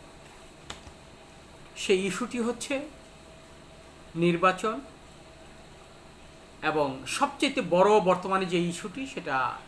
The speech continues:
সচিবালয়ে যে আন্দোলন চলছে। তারা সরাসরি বলতে পারছে না যে আমরা ঘুষ খাবই, আমরা দুর্নীতি করবই। এই দুর্নীতি থেকে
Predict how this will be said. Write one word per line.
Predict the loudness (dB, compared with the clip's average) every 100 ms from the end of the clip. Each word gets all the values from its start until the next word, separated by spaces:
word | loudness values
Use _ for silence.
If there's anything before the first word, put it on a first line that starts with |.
| -16
সচিবালয়ে | -10 -8 -2 -2 0 -2 -8 -16 -20 -18 -4
যে | 0
আন্দোলন | 2 2 2 0 -2
চলছে। | -4 -8 -10 -12 -16 -20 -20 -20 -20 -20 -20 -20 -20 -20 -20 -20 -20 -20 -2
তারা | 6 10 10 8 2 -6 -18 -20 -20 -20 -20 -20 -20 -20 -20 -20 -20 -20 -10 -4
সরাসরি | 4 8 8 6 0
বলতে | 2 2 2
পারছে | 0 0 0 -2
না | -2
যে | 0
আমরা | 2 0 0
ঘুষ | -4 -4 0
খাবই, | 0 0 -4 -10 -20 -20 -20 -20 -20 -20 -20 -20 -20 -20 -20 -16 -2
আমরা | 2 6 6 6 2 -4 -4
দুর্নীতি | 2 4 2 -4
করবই। | -4 -2 0 0 -2 -8 -20 -20 -20 -20 -20 -20 -12 -2
এই | -2 -2 -6 2
দুর্নীতি | 6 6 4 0 -6
থেকে | -6 0